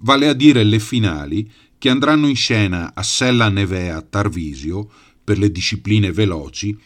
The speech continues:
e a Cortina d'Ampezzo per le discipline tecniche.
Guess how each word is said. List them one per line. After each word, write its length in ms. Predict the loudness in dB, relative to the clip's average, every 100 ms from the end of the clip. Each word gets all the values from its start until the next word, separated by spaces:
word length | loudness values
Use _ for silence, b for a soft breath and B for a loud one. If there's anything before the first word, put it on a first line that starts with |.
| b _
e 80 | -4
a 80 | 2
Cortina 460 | 2 2 2 2
d'Ampezzo 760 | 2 0 0 -6 -8 -10 -12 -12 b _
per 140 | 0
le 160 | 2 0
discipline 600 | -2 -4 -6 -4 -4 -6
tecniche. 720 | -8 -10 -10 -12 -12 -10 -12